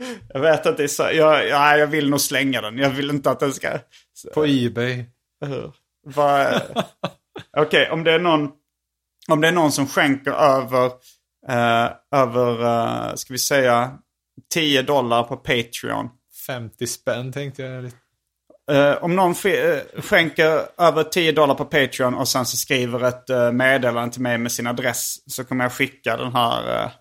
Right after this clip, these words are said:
Speaker 1: eh, biten toalettpapper i ett kuvert.
Speaker 2: Oj, oj, du får ta med en sån här lapp med, um, sån här autentificering, eller vad heter det?
Speaker 1: En auti-, ja.
Speaker 2: "Detta är bla bla, signerat Simon G."
Speaker 1: Men, men vad ska jag ha det här?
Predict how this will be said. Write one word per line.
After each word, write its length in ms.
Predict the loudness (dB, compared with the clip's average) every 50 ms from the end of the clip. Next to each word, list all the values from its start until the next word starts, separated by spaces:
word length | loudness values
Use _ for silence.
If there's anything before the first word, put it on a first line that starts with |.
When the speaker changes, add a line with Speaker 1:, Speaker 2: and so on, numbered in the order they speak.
| _ _ _ _ _ _ -16 -12 -10
Speaker 1:
eh, 460 | -10 -10 -10 -10 -12 -12 -12 -12 -14 -14 -14 -16 _ -20 -20 _ -6 -4
biten 280 | -4 -4 -2 -6 -6
toalettpapper 720 | -2 -2 -2 0 0 -2 -4 -2 -4 -4 -4 -2 -6 -6 -6
i 20 |
ett 160 | -6 -8 -8
kuvert. 400 | -10 -6 -2 -2 -2 -2 -4 -8 -12 _ _ _ -20 -20 _ _ _ _ _ _
Speaker 2:
Oj, 260 | -16 -14 -12 -10 -10 -10
oj, 140 | -10 -10 -10
du 120 | -10 -10
får 120 | -8 -8 -6
ta 120 | -6 -4
med 120 | -2 -2 -2
en 60 | -2
sån 140 | -2 -2 -2
här 80 | 0
lapp 340 | 0 0 0 -2 -2 -6 _
med, 260 | -6 -4 -2 -2 -2 -2 -4 -6
um, 320 | -10 -10 -14 -14 -16 -18 -20 _ _ _ _ _ _ _ _ _
sån 160 | -14 -10 -8
här 80 | -6 -4
autentificering, 1500 | -4 -6 -6 -4 -6 -8 -6 -6 -8 -8 -8 -6 -8 -8 -8 -10 -14 -16 -14 -14 -14 -10 -10 -8 -8 -8 -8 -8 -10
eller 120 | -10 -8 -8
vad 120 | -8 -8
heter 220 | -8 -8 -10 -10
det? 140 | -12 -12 -12 -14 _ _ _ _
Speaker 1:
En 140 | -10 -6 -4
auti-, 380 | -4 -4 -6 -8 -10 -10 -10 -4
ja. 140 | 0 2 4
Speaker 2:
"Detta 440 | 4 4 2 0 -4 _ 0 2 2
är 280 | 2 2 2 2 0 0
bla 320 | -2 -2 0 0 0 0
bla, 200 | -2 -2 -4 -4
signerat 500 | -4 -6 -8 -10 -8 -6 -6 -6 -6 -8
Simon 480 | -8 -8 -6 -6 -6 -6 -6 -6 -8 -8
G." 280 | -8 -10 -10 -10 -12 -14 -16 _ _ _ _ -20 _ _ _ _ _ _ _ _
Speaker 1:
Men, 240 | 0 0 0 0 0
men 180 | 0 0 2 4
vad 140 | 2 2
ska 140 | 2 0 -2
jag 60 | -2
ha 400 | -2 0 0 2 2 4 2 2
det 120 | 2 2 2
här? 320 | 4 4 4 4 2 0